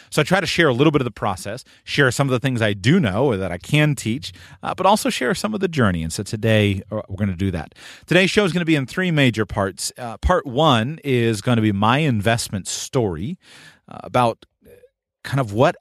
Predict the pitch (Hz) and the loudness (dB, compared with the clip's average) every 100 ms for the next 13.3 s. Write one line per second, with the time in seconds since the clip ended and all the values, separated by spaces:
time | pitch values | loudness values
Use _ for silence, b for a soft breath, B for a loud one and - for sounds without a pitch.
0 | _ 131 139 98 135 - 127 110 104 139 | _ -4 -2 -2 -4 -6 -6 -2 2 2
1 | 127 127 127 117 113 151 127 123 - 107 | 4 2 2 2 2 4 2 0 -2 -14
2 | - 98 - 131 127 135 107 98 104 104 | -14 -14 -6 -6 -6 -8 -6 -2 -2 -2
3 | 113 107 110 95 87 80 76 - 87 131 | -4 -4 -6 -8 -6 -6 -8 -8 -8 -8
4 | - B B B B B 135 165 160 - | -16 B B B B B 0 0 0 0
5 | 190 196 170 123 143 123 131 120 B B | 2 6 4 2 -2 0 0 0 B B
6 | 143 175 165 135 123 147 175 160 143 - | 4 4 2 0 2 2 2 0 -4 -6
7 | 98 85 80 110 110 107 95 117 - 113 | -8 -6 -8 0 2 4 4 0 0 0
8 | 104 - - 117 107 107 - 131 123 135 | 0 -2 -2 0 2 0 -2 -4 -2 -2
9 | 104 - _ _ - 117 113 123 117 92 | -4 -8 _ _ -8 -6 0 2 2 0
10 | 92 - 104 _ - 127 143 113 95 98 | -4 -8 -12 _ -4 0 2 0 -2 -6
11 | 90 - 85 90 B B B B 143 143 | -12 -10 -10 -10 B B B B 2 2
12 | 131 139 117 - 170 170 135 120 - 117 | 2 0 0 -2 2 4 4 2 0 -4
13 | 101 113 107 | -2 0 0